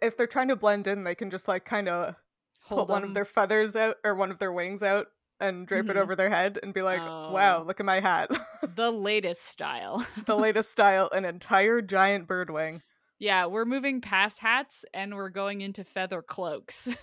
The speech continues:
Speaker 2: <laughs>
Speaker 1: Ooh.
Speaker 2: Ooh.
Speaker 1: <laughs> Ooh.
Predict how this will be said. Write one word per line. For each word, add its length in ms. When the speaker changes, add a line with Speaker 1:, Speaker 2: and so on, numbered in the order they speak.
Speaker 2:
<laughs> 260
Speaker 1:
Ooh. 800
Speaker 2:
Ooh. 720
Speaker 1:
<laughs> 180
Ooh. 720